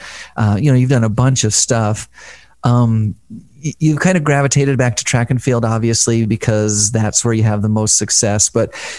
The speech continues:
if you put success aside, what's been your very favorite thing to do? Is it, is it still track and field?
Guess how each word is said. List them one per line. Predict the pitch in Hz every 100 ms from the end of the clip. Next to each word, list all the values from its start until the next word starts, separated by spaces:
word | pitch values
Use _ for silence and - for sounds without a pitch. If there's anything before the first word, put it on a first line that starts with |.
| -
if | 135
you | 147
put | 143 220 220
success | - 147 - 156 -
aside, | 135 139 110 107 120
what's | 143 190
been | - 160 151
your | 127
very | 123 127 120
favorite | - 123 117 113 -
thing | 107 98
to | 101
do? | 98 80 82
Is | 117
it, | -
is | - 120
it | -
still | 131
track | 127 127 117
and | 113
field? | 120 120 131